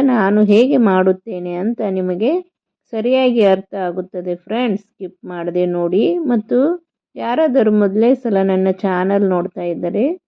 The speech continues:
ಸಬ್ಸ್ಕ್ರೈಬ್ ಮಾಡ್ಕೊಂಡು ನೋಡಿ ಫ್ರೆಂಡ್ಸ್. ಪಕ್ಕದಲ್ಲೇ ಇರೋ ಬೆಲ್ ಐಕಾನ್ ಕ್ಲಿಕ್ ಮಾಡಿ, all ಅಂತ ಸೆಲೆಕ್ಟ್ ಮಾಡಿ ಫ್ರೆಂಡ್ಸ್. all ಅಂತ ಸೆಲೆಕ್ಟ್ ಮಾಡೋದರಿಂದ ನಾನು ಹಾಕುವ ನೋಟಿಫಿಕೇ-, ನಾನು ಹಾಕುವ ವಿಡಿಯೋಗಳ ನೋಟಿಫಿಕೇಶನ್ ನಿಮಗೆ ಮೊದಲಿಗೆ ಬರುತ್ತದೆ.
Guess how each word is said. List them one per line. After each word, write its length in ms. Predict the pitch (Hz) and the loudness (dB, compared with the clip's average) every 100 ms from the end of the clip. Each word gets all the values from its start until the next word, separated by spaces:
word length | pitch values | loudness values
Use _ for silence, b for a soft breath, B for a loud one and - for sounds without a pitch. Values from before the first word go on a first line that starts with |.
| _ | _
ಸಬ್ಸ್ಕ್ರೈಬ್ 580 | 190 175 - - 254 240 | -10 -10 -16 -12 -8 -6
ಮಾಡ್ಕೊಂಡು 480 | 190 165 - 180 180 | -6 -8 -10 -10 -8
ನೋಡಿ 320 | 175 175 175 | -6 -6 -6
ಫ್ರೆಂಡ್ಸ್. 480 | 180 220 247 330 339 _ - | -8 -10 -6 -6 -8 _ -18
ಪಕ್ಕದಲ್ಲೇ 760 | 190 _ 190 196 196 214 226 | -18 _ -8 -4 -2 0 2
ಇರೋ 220 | 208 190 | 4 2
ಬೆಲ್ 320 | 185 185 180 | 2 2 2
ಐಕಾನ್ 400 | 180 175 185 180 | 2 -2 -8 -16
ಕ್ಲಿಕ್ 360 | 180 208 196 - | -10 -10 -10 -14
ಮಾಡಿ, 340 | 185 175 175 175 | -12 -8 -4 -2
all 380 | 165 170 185 | -2 0 0
ಅಂತ 220 | 190 185 196 | -2 -4 -8
ಸೆಲೆಕ್ಟ್ 520 | 190 190 185 185 214 | -10 -6 -6 -6 -10
ಮಾಡಿ 260 | 190 190 | -8 -6
ಫ್ರೆಂಡ್ಸ್. 480 | 185 220 240 302 330 _ _ _ _ _ _ _ _ _ - | -6 -6 -4 -4 -6 _ _ _ _ _ _ _ _ _ -8
all 340 | 254 294 285 | -2 2 2
ಅಂತ 200 | 214 202 | 0 0
ಸೆಲೆಕ್ಟ್ 460 | 208 202 185 185 220 | -2 0 0 -2 -4
ಮಾಡೋದರಿಂದ 640 | 190 185 180 180 180 202 262 | -2 2 2 2 0 0 2
ನಾನು 380 | 262 202 220 226 | 2 2 2 2
ಹಾಕುವ 400 | 202 170 185 180 | 2 0 -6 -10
ನೋಟಿಫಿಕೇ-, 640 | 180 175 175 - 190 - _ _ | -10 -12 -16 -14 -14 -16 _ _
ನಾನು 320 | 202 220 240 240 | -10 -6 -4 0
ಹಾಕುವ 420 | 196 180 185 175 | 0 0 -2 0
ವಿಡಿಯೋಗಳ 440 | 170 180 175 175 170 | 2 2 2 2 0
ನೋಟಿಫಿಕೇಶನ್ 880 | 170 165 170 180 175 170 170 220 269 | -2 -6 -6 -6 -4 -4 -2 0 2
ನಿಮಗೆ 320 | 214 175 240 | 2 2 0
ಮೊದಲಿಗೆ 560 | 262 175 170 165 180 214 | 2 0 0 -2 0 2
ಬರುತ್ತದೆ. 960 | 175 160 160 - 156 214 349 403 _ | 2 0 -4 -10 -4 -2 -2 -4 _